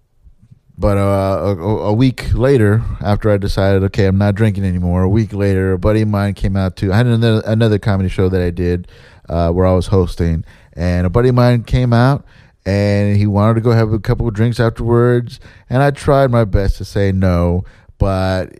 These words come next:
he, and it's not his fault. I'm, I'm easily convinced. I was, uh, since, like, a-, after seven days of not drinking, I'm like, I could be tempted to drink so easily. And, uh,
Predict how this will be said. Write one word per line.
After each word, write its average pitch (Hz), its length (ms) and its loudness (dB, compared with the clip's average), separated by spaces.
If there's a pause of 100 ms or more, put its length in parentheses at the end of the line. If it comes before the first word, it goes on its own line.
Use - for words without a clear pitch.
(120)
he, 101 1400 -2
and 143 140 2
it's 135 120 2
not 87 200 0
his 64 140 -4
fault. 50 380 -12
I'm, 117 240 0
I'm 110 360 -2
easily 101 320 -2
convinced. 80 500 -4
I 113 80 4
was, 123 180 2 (320)
uh, 113 340 0 (600)
since, - 480 -4
like, 127 400 -2 (1080)
a-, - 180 -8
after 156 240 0
seven 120 380 0
days 110 280 2
of 101 120 0
not 104 180 2
drinking, 110 320 2
I'm 104 160 0
like, 95 520 0 (600)
I 120 180 2
could 98 300 -4
be 98 140 0
tempted 95 420 -2
to 95 80 -2
drink 90 380 -4
so 113 360 0
easily. 82 520 -6 (1080)
And, 107 960 2
uh, 101 1040 0